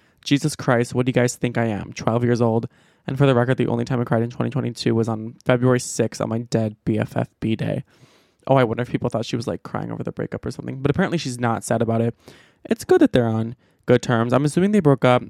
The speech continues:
I mean, they were in an open relationship, but I'm, I'm assuming they broke up because Kanye's now hanging out with the Kim Kardashian lookalike that he buys all the Balenciaga bodysuits for,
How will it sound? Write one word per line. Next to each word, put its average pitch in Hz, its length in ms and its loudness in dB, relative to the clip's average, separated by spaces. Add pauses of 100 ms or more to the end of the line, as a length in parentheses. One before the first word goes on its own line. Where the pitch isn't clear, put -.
I 147 40 2
mean, 135 160 2
they 127 80 4
were 117 160 4
in 120 60 0
an 123 120 -4
open 113 220 0
relationship, 110 560 -2
but 127 100 2
I'm, 123 80 -4 (120)
I'm 120 100 -6
assuming 117 280 -4
they 113 80 0
broke 107 200 -4
up 113 100 -2
because - 240 -4
Kanye's 117 420 -4
now 113 200 0
hanging 123 280 -2
out 110 200 -2
with - 160 -4
the 110 260 -2 (640)
Kim 135 160 -2
Kardashian 117 400 -2
lookalike 151 480 2
that 120 120 -4
he 123 60 0
buys 113 220 0
all 113 60 0
the 107 100 -2
Balenciaga 113 600 -4
bodysuits 143 760 2
for, 131 400 4